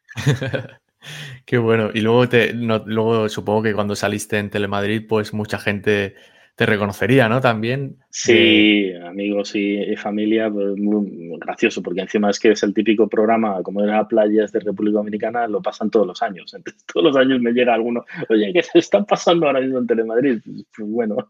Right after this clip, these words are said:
Speaker 2: <laughs> después de unos cuantos años son de gracioso.
Speaker 1: Qué
Speaker 2: Me
Speaker 1: bueno.
Speaker 2: cortaron mucho el programa, fue también gracioso, porque,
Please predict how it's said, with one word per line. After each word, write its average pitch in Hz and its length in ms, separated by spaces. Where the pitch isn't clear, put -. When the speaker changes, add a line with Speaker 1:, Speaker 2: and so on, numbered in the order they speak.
Speaker 2:
<laughs> 214 380
después 110 360
de 117 60
unos 113 220
cuantos 113 300
años 120 220
son 123 140
de 110 180
gracioso. 104 380
Speaker 1:
Qué 127 140
Speaker 2:
Me 120 60
Speaker 1:
bueno. 104 140
Speaker 2:
cortaron 110 380
mucho 117 240
el 107 100
programa, 123 540
fue 104 160
también 104 280
gracioso, 107 380
porque, 90 360